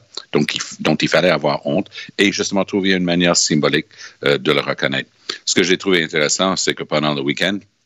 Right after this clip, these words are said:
il y a des représentants au plus haut niveau des Premières Nations qui disaient, « Oui, on va trouver une manière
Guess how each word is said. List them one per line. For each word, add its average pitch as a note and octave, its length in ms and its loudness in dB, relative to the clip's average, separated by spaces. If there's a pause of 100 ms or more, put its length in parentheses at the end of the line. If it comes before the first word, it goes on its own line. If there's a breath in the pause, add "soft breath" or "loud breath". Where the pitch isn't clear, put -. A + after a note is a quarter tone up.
(600)
il G#2+ 60 2
y - 20 6
a F2 40 4
des E2 100 -2
représentants D#2+ 640 -2
au D2+ 100 0
plus E2 160 0
haut D2+ 200 -2
niveau C#2+ 320 2 (300 loud breath)
des D2+ 80 2
Premières C#2+ 460 -2
Nations C#2 360 0
qui D2 80 -2
disaient, « F2 220 2
Oui, D2+ 160 -2
on C#2+ 100 -4
va D2+ 120 4
trouver E2+ 340 2
une D2+ 80 2
manière D2 460 0